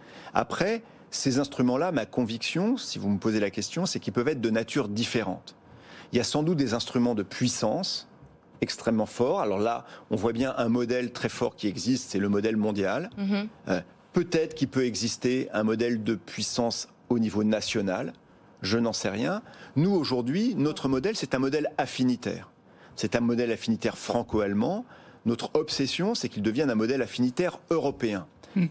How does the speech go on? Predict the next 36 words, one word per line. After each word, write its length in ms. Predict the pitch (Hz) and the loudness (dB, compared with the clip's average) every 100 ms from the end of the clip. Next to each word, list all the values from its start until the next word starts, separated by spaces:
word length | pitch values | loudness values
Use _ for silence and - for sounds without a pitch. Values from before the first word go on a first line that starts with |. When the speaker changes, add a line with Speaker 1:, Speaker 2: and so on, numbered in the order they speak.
| - | 0
Speaker 1:
Après, 260 | 117 - 131 | -2 0 -2
si 260 | - 165 | 0 0
un 100 | 170 | 0
jour 240 | 143 165 139 | 2 0 2
de 80 | 110 | 0
bonne 200 | 123 131 | 0 -2
fée 200 | - 131 | -2 -4
se 100 | 104 | -4
penche 400 | - 110 - 98 98 - - | -2 -2 -2 -4 -6 -10 -12
sur 220 | - 117 | -2 2
notre 200 | 110 107 | 2 2
berceau, 440 | 104 107 - 202 226 - - | 0 -2 0 0 -2 -10 -12
ça 240 | - - | -4 -2
peut 160 | - 180 | 0 0
passer 300 | 156 135 147 | 0 0 2
du 100 | 131 | 2
modèle 240 | 127 127 | 2 2
affinitaire 540 | 123 - 127 120 127 117 | 0 0 0 2 2 0
européen 480 | 107 107 107 117 156 | 2 0 0 0 0
à 80 | |
un 80 | 113 | 0
modèle 340 | 110 113 135 - | 0 2 0 0
un 120 | 185 | -2
peu 120 | - | -2
plus 200 | 127 117 | -8 -8
puissant 420 | - 110 - 135 | -6 -4 -2 0
à 40 | 120 | 0
un 20 | |
Speaker 3:
C'était, 140 | 101 | 0
Speaker 1:
niveau 120 | 101 110 | 0 0
européen. 380 | 98 98 143 | 0 0 -2
Speaker 3:
c'était 160 | - 139 | 0 -2
le 40 | |
but, 240 | 123 143 - | -2 -2 0
c'était 320 | 131 127 135 | -2 0 0
le, 280 | 110 95 | 0 0